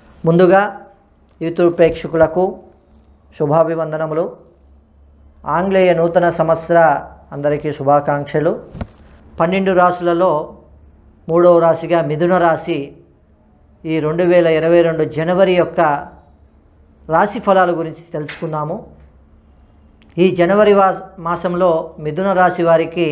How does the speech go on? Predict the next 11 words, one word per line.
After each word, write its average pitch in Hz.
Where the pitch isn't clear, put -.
తీరని 190
కోరికలు 175
తీరే 160
అవకాశం 143
ఎక్కువగా 143
ఉంది. 135
లోగడ 175
పెండింగ్లో 160
ఉన్న 156
పనులు 156
చేతికొస్తాయి. 139